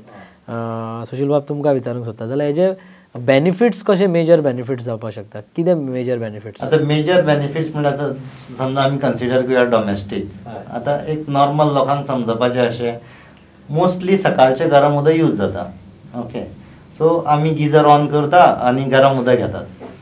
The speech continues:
Speaker 2: आता जर solar water heater घातला तुमकां इलेक्ट्रिसिटीचेर depend रावपाक गरज ना.
Speaker 1: बरोबर.
Speaker 2: त्या टायमार तुमचें grid fail जाला or electricity आसा येना तुमी directly तुमकां गरम उदक मेळटा. सो तुमकां rely जावं independent of electricity.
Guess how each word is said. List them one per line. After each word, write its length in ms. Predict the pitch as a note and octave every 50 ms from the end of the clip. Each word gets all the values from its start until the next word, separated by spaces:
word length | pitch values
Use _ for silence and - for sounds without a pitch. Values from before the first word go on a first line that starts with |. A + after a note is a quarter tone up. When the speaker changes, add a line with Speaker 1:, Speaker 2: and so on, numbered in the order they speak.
| - - -
Speaker 2:
आता 220 | B2 A#2+ B2 B2+ E3+
जर 40 | D#3+
solar 380 | - - C#3 C#3 C#3+ F3 F#3
water 220 | F#3 F3+ F3+ F3 F3
heater 280 | F3 E3+ E3 E3 E3
घातला 340 | E3 D3+ C#3+ C#3+ D3 D#3 D#3+
तुमकां 340 | D#3+ D#3+ D#3 D#3 D#3 E3 D#3
इलेक्ट्रिसिटीचेर 760 | D3+ C3 C3+ C3+ - - E3+ C#3 D#3 D3+ D#3 D#3 D#3+ D#3+ D#3
depend 340 | D3 - - D3+ D3 C#3+ C3+
रावपाक 280 | C3+ C3+ C#3 C#3 C3+
गरज 300 | A#2+ A#2+ A#2 A2 G2+ F#2
ना. 140 | F#2 F2 D#2+
Speaker 1:
बरोबर. 300 | E2 - - - - A2+ G#2+ G#2 G2 - - - - - - - - -
Speaker 2:
त्या 160 | C#3 C#3 C3
टायमार 300 | C3+ C#3 C3+ C#3 C#3 C3+ -
तुमचें 340 | B2+ B2+ B2+ C#3 B2 A#2+ A#2+
grid 220 | B2 C3 C3 B2
fail 380 | - - - C3 B2 B2 A#2+ A#2+
जाला 480 | C3 C3 C3 B2+ B2+ B2 A#2+ B2 A#2 A#2+
or 120 | A#2+ A#2+
electricity 560 | A#2+ A#2 A#2 A2+ - C3 B2 - B2 A#2+ C3
आसा 400 | B2 A#2 A#2 A#2 - C#3 C3 B2+
येना 360 | A#2+ A#2+ A#2 A#2+ B2 C3 C3
तुमी 280 | C3 C3 B2+ B2+ C#3+ D#3+ F3 F#3 F#3 - - - - - - - - A#2
directly 480 | B2 C3 C3 C3 C3+ C3 C3 D3 E3 D#3+
तुमकां 240 | D#3 D#3+ F3 F3+ D3
गरम 280 | C3+ C#3 C#3+ C#3+ C#3
उदक 220 | C#3 C3+ C#3 C#3+ C#3
मेळटा. 340 | C#3 B2+ A2 G2+ G2 G2 F#2+
सो 140 | - C3+
तुमकां 380 | C3+ C3 B2+ C#3 C#3 C3+ D#3 D#3+ D#3 D#3 - - - A#2 C3+
rely 420 | C3+ D3 D#3 D#3+ F3+ F#3 F#3 F#3
जावं 200 | F3+ E3 D3 C3+
independent 800 | D3 D#3+ F3+ F#3+ F#3+ F#3 F#3+ E3 D3+ D3 D3 D#3 E3+ F3 F3+ -
of 280 | E3 F3 F3 F3 - -
electricity. 680 | C#3+ C3+ C3+ - - C3 A#2+ B2 B2+ - - G2 F2+